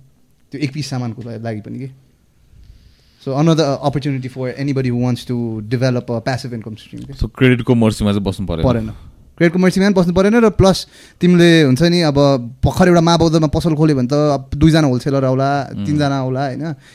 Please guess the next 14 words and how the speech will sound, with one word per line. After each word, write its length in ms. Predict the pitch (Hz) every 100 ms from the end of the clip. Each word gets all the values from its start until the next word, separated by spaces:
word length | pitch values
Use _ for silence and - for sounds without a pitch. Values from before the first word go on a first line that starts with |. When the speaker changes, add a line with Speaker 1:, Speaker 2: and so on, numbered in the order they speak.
| -
Speaker 1:
यहाँ 200 | 143 156
त 20 |
तिमीले 400 | 170 170 170 147
सेलर्सको 380 | 123 175 170 135
आर्मी 300 | 156 160 151
पायो 200 | 135 131
नि 60 | 135
त, 40 |
ब्रो। 160 | 123 123
जस्तो 100 | 120
Speaker 2:
अँ। 120 | 131
Speaker 1:
आजको 220 | 147 151
दिनमा, 360 | 143 143 156 135 - _ _
अ, 260 | 117 117